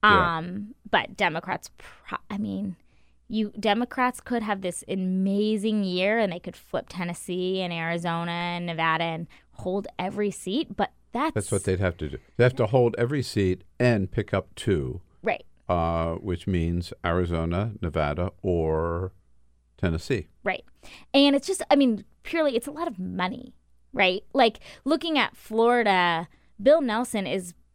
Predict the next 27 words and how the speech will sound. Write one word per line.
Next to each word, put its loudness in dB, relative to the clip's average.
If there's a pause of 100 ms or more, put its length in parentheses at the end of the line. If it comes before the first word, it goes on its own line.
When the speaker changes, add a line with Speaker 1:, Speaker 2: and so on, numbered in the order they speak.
Speaker 2:
being 0
given -4
a -6
real 0
run -2
because, -2 (440)
um, 0
Governor -2
Rick -8
Scott -4
just -8
has -10
so 2
much -6
money -4 (280)
and 0
he -2
can -6
just -6
keep -8 (240)
on -2
the 0
airwaves 0
in -6
a -6
state -10
that's -12